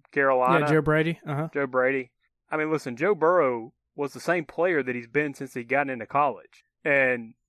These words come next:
Speaker 1: Joe Brady was able to tap into what he did well.
Speaker 2: Yeah.
Speaker 1: And then they were loaded with receivers. They, they got a guy that just, they had a running back that just ran,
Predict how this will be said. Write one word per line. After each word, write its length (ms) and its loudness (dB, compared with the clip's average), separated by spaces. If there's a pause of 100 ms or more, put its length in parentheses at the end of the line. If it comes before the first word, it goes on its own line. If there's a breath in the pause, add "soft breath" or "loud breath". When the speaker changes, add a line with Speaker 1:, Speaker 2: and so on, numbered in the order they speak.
(160)
Speaker 1:
Joe 280 0
Brady 400 2
was 180 -6
able 220 -2
to 60 -8
tap 360 0
into 280 -4
what 180 -4
he 100 -8
did 220 -6
well. 400 -8 (440)
Speaker 2:
Yeah. 260 0
Speaker 1:
And 140 -2
then 140 -2
they 100 2
were 140 2
loaded 520 2
with 180 -6
receivers. 600 -10 (380)
They, 440 2
they 120 0
got 180 2
a 60 2
guy 320 2
that 160 -8
just, 360 -6 (180)
they 100 0
had 100 4
a 60 2
running 360 0
back 320 2
that 120 -12
just 340 -4
ran, 440 -4